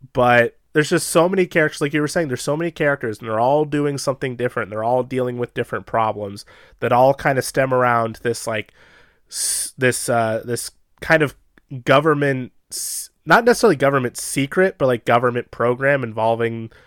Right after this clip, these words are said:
these, like, kids who have psychic abilities, and there's, like, a specific kid. Again,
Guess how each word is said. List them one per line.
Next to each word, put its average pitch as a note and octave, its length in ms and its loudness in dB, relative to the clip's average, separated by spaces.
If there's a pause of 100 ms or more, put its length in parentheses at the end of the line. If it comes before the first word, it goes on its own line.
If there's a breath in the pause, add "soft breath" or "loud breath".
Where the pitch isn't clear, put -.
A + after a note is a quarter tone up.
(300 soft breath)
these, A#2 240 -4
like, A2 200 0
kids C3 640 -4 (120)
who A2+ 240 -4
have A2 200 -2
psychic A#2+ 380 -6
abilities, B2 600 -4
and A#2 100 -10
there's, A2+ 120 -8
like, A2+ 120 -8
a A2+ 60 -8
specific - 760 -8 (520)
kid. C#3+ 500 0 (560 soft breath)
Again, C#3+ 320 6